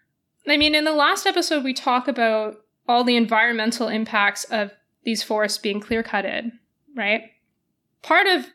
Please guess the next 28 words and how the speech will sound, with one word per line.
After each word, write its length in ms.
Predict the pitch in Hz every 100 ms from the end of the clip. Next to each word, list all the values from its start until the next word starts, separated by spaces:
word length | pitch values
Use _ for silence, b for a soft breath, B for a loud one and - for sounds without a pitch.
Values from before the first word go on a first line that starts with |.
| _ _ _ -
the 100 | 233
context 440 | 240 240 240 233
that 60 | 240
we 80 | 220
should 160 | 226 -
add 360 | 254 247 214
is 140 | 220 233
that 100 | 226
in 80 |
a 60 | 226
lot 200 | 220 233
of 100 | 240
cases, 440 | - 220 220 220
this 220 | 214 226 233
is, 140 | 208
like, 240 | 214 208
the 100 | -
traditional 720 | 226 240 214 247 262 254 226 214
and 180 | 208
current 400 | 202 226 214 214
land 380 | 214 202 202 202
that 260 | 202 202 202
Indigenous 560 | 214 208 208 208 208
people 560 | - 220 214 202 190 202
are 100 | -
living 460 | 226 285 277 269 269
on 380 | 262 254 254 247
and 440 | 220 202 202 202